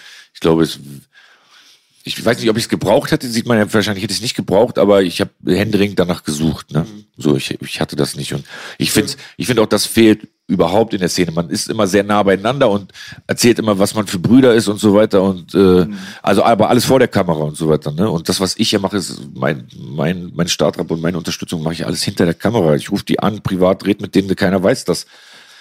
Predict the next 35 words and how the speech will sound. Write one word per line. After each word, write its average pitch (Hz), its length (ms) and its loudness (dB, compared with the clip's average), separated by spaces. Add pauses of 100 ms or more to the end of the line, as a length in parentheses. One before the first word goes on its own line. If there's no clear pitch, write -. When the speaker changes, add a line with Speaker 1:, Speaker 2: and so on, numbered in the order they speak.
(100)
Speaker 1:
Und, 80 320 -2
ähm, 80 280 2
ich - 160 -10
muss 101 120 -10
daraus 92 260 -2
keine 92 180 -8
große 82 240 -12
Nummer 101 240 -4
oder 82 200 -4
eine 80 260 -10
Brudersache 85 560 -2
machen. 76 220 -14 (760)
Ähm, 80 140 2
Speaker 2:
Finde 156 140 4
ich 165 80 6
auch 170 100 8
mal 180 160 6
krass, 185 320 0
Digi. 170 160 -8
Du 147 80 -4
bist 147 240 2
immer 185 260 2
auch 175 200 0
die - 100 -16
ganzen 170 320 2
Jahre, 160 340 4 (120)
trotz 175 340 2
Riemen-Hypes, 165 560 2
bist 156 220 2
du 156 80 -2
wieder 156 240 4
Arzt, 135 520 0
wieder 156 240 2
Homie 147 220 6
Arzt. 135 380 2